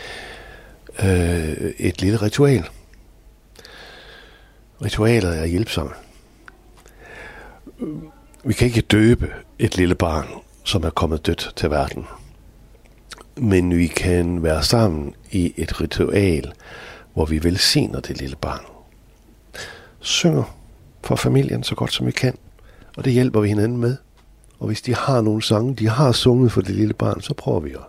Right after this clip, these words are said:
synge dem igen. Og, øh,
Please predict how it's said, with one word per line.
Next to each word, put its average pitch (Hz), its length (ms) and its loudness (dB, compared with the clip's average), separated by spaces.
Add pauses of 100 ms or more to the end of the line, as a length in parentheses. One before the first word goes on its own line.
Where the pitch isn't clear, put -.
synge 78 300 -8
dem 73 140 -10
igen. 104 360 -4 (2000)
Og, 85 600 2
øh, 78 200 -6